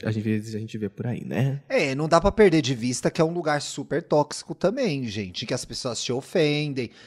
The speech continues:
Speaker 2: A gente que tem um tamanho um pouquinho maior, você recebe cada D M que eu falo, "Não é possível, gente, que uma pessoa ainda chama um gay de aidético em dois mil e vinte e um." Existem essas pessoas,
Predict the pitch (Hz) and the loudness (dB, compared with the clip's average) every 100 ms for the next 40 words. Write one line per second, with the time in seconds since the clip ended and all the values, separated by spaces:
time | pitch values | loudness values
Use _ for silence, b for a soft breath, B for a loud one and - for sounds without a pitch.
0 | B - 147 151 202 - 240 214 185 180 | B 2 4 4 0 0 2 2 6 4
1 | 175 170 165 - 156 - 170 208 208 175 | 4 0 -2 0 0 0 -6 -2 0 2
2 | 185 165 165 202 151 165 180 208 175 170 | 2 2 2 -2 0 0 2 2 4 2
3 | 185 175 151 139 131 120 147 - - 214 | 0 0 2 2 0 -4 -8 -8 -2 0
4 | 120 120 104 117 107 - B B B - | 0 0 -2 -2 -4 -8 B B B 0
5 | 143 147 160 165 196 - 170 170 202 196 | 2 2 4 4 4 6 6 6 6 4
6 | 160 165 165 175 196 147 139 135 - 175 | 4 2 4 4 4 2 0 0 -2 0
7 | 180 156 151 156 160 143 156 160 175 233 | -2 -2 -4 0 0 2 -2 -2 -2 -2
8 | 139 B B - 170 202 320 - 233 185 | -2 B B 0 2 2 0 4 4 6
9 | 175 - 160 - 139 117 113 | 0 2 -2 2 2 2 -4